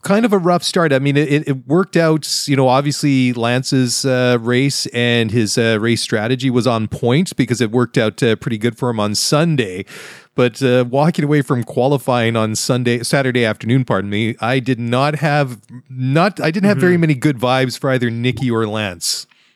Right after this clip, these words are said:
Speaker 2: Yeah, the, the, the qualifying for, for both of them, definitely a struggle.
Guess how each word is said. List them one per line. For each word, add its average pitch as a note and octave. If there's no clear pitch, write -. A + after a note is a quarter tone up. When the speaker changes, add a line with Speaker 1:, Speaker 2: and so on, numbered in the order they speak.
Speaker 2:
Yeah, E3
the, D3+
the, D3+
the D3+
qualifying F3+
for, C#3
for -
both C3+
of C#3+
them, B2
definitely D3
a A2+
struggle. B2+